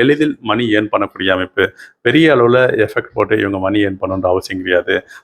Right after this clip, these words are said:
சில விஷயங்கள் பார்க்கும்போது மத்தவங்க சம்பாதிச்சு உங்களுக்கு கொடுக்கக்கூடிய அமைப்பு, இந்த மாதிரி சில விஷயங்கள்லாம் இந்த குரு விரலும்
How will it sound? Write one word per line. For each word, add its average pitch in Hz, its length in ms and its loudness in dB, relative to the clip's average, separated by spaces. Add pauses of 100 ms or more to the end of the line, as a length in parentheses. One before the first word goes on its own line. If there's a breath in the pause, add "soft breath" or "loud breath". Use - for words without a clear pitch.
(100)
சில 113 220 4
விஷயங்கள் 143 360 0
பார்க்கும்போது 117 440 2
மத்தவங்க 131 420 0
சம்பாதிச்சு 131 460 0 (100)
உங்களுக்கு 101 380 -2
கொடுக்கக்கூடிய 98 480 -6
அமைப்பு, 90 280 -8 (400 loud breath)
இந்த 135 100 2 (100)
மாதிரி 147 220 4
சில 117 120 4 (120)
விஷயங்கள்லாம் 110 540 0 (140)
இந்த 98 120 0 (140)
குரு 139 260 6
விரலும் 107 360 0